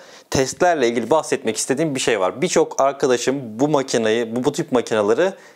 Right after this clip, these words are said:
üretim yapmak için alıyor. Üretim yapmak için ne yapıyor? Mesela hediyelik eşya üretiyor. İşte tahta kesiyor, mukavva kesiyor ya da böyle keçe gibi bazı malzemeler kesip üreten bir sürü insan var. Markalama yapanlar var. Metalin üzerine kendi markalarını, kendi logolarını ya da işte seri numarası gibi şeyler yazanlar var.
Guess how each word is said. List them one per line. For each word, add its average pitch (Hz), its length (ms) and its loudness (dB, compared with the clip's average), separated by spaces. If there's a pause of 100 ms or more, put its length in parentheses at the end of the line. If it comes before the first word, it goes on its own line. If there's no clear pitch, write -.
üretim 160 360 2
yapmak 107 320 0
için - 200 -4
alıyor. 85 300 2
Üretim 147 360 0
yapmak 147 320 0
için 143 200 0
ne 156 40 4
yapıyor? 135 280 0
Mesela 110 260 0
hediyelik 135 380 2
eşya 131 320 0
üretiyor. 98 460 0 (400)
İşte 117 180 -2
tahta 131 340 0
kesiyor, 135 440 2
mukavva 123 540 0
kesiyor 139 440 0
ya 120 180 2
da 120 120 -2
böyle 127 340 2 (320)
keçe 131 280 -2
gibi 127 260 0
bazı 123 260 0
malzemeler 98 520 0
kesip 156 320 -2
üreten 127 400 0
bir 117 100 2
sürü 104 220 -2
insan 95 360 0
var. 110 140 0 (360)
Markalama 156 480 0
yapanlar 151 480 2
var. 143 180 2
Metalin 127 440 -2
üzerine 120 360 2
kendi 117 300 -2
markalarını, 117 560 0
kendi 113 300 -2
logolarını 110 480 2
ya 107 120 2
da 113 60 2
işte 110 200 -4
seri 117 300 2
numarası 110 320 4
gibi 101 120 -2
şeyler 98 320 0
yazanlar 90 440 0
var. 147 220 0